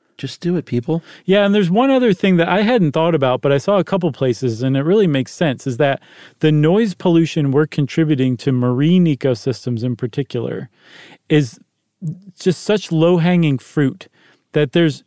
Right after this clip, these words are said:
Speaker 2: no reason we shouldn't do this. There's some really easy stuff we can do. Like, even rerouting shipping lanes is one thing we can do.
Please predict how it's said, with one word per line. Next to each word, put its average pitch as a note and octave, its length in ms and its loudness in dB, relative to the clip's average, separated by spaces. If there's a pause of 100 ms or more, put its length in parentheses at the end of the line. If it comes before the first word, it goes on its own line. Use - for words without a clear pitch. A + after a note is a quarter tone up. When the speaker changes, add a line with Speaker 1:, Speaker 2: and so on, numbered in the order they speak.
Speaker 2:
no E3+ 440 2
reason F3+ 420 0
we C3 100 0
shouldn't B2+ 340 -2
do B2 200 0
this. - 200 -10
There's C3+ 140 -6
some C#3+ 220 -2
really F#3 480 2
easy E3 340 0
stuff - 380 -4
we A#2+ 80 -2
can B2 120 -6
do. C3 120 0
Like, B2+ 120 -4
even A3 340 0
rerouting D3 640 2
shipping C#3+ 460 -4
lanes A2 340 -4
is G#2+ 120 -6
one A#2 220 -4
thing A#2+ 160 -6
we A2 120 -6
can A#2 140 -10
do. B2 220 -8